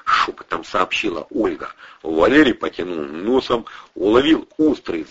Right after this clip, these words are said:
запах селедки, пряного посола с нарезанным тончайшими колечками луком и сглотнул слюну. "Эх, мы с батей, помню, по воскресеньям картошку жарили. Батя лыча болгарская покупал.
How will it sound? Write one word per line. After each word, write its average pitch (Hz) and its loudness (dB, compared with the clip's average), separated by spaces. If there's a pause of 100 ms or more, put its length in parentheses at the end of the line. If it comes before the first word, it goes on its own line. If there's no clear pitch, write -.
запах - 2
селедки, 110 -2
пряного 95 0
посола 87 0
с - -14
нарезанным 104 2
тончайшими 117 0
колечками 123 0
луком 156 -2 (400)
и 80 -6
сглотнул 113 -4
слюну. 98 -4 (680)
"Эх, - 4
мы 160 2
с - -8
батей, 175 4 (200)
помню, 185 4
по 151 6
воскресеньям 151 0
картошку - 0
жарили. 170 2 (360)
Батя 95 -2
лыча 107 -2
болгарская 98 -2
покупал. - -6